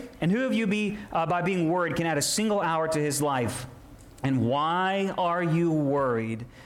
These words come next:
about clothing? Observe how the lilies of the field grow. They don't toil, they don't spin. Yet I say to you, not even Solomon in all his glory clothed himself like one of these. But if God so clothes the grass of the field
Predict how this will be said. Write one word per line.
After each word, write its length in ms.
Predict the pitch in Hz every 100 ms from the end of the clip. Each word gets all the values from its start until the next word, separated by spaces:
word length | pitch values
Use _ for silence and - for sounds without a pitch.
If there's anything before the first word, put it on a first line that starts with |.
| -
about 320 | - 127 131 131
clothing? 580 | 131 117 98 95 98 - - - - - - -
Observe 400 | 139 139 190 170
how 120 | 160
the 120 | 139
lilies 420 | 135 170 185 180
of 100 | 175
the 120 | 165
field 320 | 151 170 175 139
grow. 320 | 151 170 175
They 100 | 165
don't 240 | 151 135
toil, 400 | - 160 180 190
they 80 | 165
don't 180 | 131 131
spin. 480 | - - 170 170 165
Yet 160 | 147
I 60 | 131
say 220 | - 180
to 40 |
you, 80 | 165
not 140 | 147 147
even 220 | 151 131
Solomon 480 | - 160 175 175 143
in 40 |
all 200 | 151 170
his 100 | 165
glory 240 | 143 143
clothed 340 | - 151 143 147
himself 520 | 143 139 135 135 -
like 180 | 127 117
one 160 | 127
of 60 | 127
these. 400 | 120 120 - - - - - - -
But 160 | 160
if 320 | 185 208 220 220
God 320 | 185 185 185
so 240 | - 175
clothes 340 | 170 165 165 135
the 80 |
grass 500 | 123 120 151 180 175
of 140 | 180 143
the 140 | 151
field 400 | 147 160 117 101